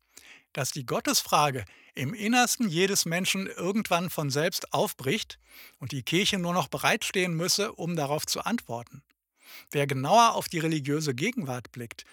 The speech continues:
wird nüchterner feststellen müssen, viele Menschen erleben ihr Leben als sinnvoll, moralisch orientiert und subjektiv erfüllt, ohne Gott,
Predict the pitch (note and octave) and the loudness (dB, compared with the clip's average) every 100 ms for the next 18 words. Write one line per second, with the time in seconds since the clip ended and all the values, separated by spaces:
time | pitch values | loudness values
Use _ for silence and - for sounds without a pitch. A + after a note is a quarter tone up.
0 | _ - D3 C#3+ F#3 A3 G3+ E3 C3+ - | _ -8 -6 -2 0 0 0 0 0 -2
1 | C#3 - E3 C#3+ C3 C#3 A3+ B3+ _ _ | -4 -4 -2 -2 -2 -2 -2 -2 _ _
2 | - - - G#3 A3+ F3 F#3 F#3 G#3+ F3+ | -20 -20 -4 0 2 2 0 0 -2 0
3 | D#3+ E3+ F#3+ F3+ E3 D3 E3 G3+ G#3+ - | 0 2 2 -2 -4 0 2 2 0 -4
4 | C3 A2+ F#3+ C4 - D3 A3+ - - - | -2 0 0 0 0 0 0 -4 -16 -6
5 | C3 C#3 A#3 C4 - G3 F3+ F3 - G3+ | -2 2 2 2 4 4 4 0 -2 -2
6 | G3+ D#3 A#2+ F3 - A#3 - G3+ - - | -2 -2 -4 -4 -2 -2 -2 -4 -4 -4
7 | - D3 G#3 - - _ _ _ - G#3 | -4 -2 0 -2 -14 _ _ _ -4 0
8 | C4 G3+ D3 E3+ - | 2 2 2 0 -2